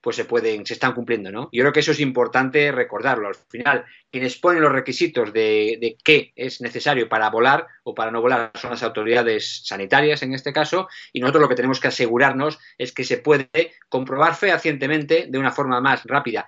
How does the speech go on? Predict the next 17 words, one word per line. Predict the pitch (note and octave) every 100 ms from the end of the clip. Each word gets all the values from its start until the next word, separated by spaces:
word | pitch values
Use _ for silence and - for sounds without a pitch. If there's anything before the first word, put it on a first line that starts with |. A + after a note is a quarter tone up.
| _
y | D#3
eficiente | D#3+ C#3+ A2+ C#3 C3+ D#3+ E3+ - -
y | G3 F#3
haciéndoselo | D#3 E3+ D#3 C#3+ B2+
fácil | A#2 C3 A#2 - C3+
también | A#2+ A2+ B2 B2+
a |
los | A2 G#2
pasajeros. | G2+ - - G#2+ G2
Y | G2+
por | A2
eso, | A2+ B2+ B2 - -
pues | A2 A2
la | G#2+
herramienta | G#2 B2 C3 A#2 G#2
Travel | C3 C3
Pass | C3+ C3 -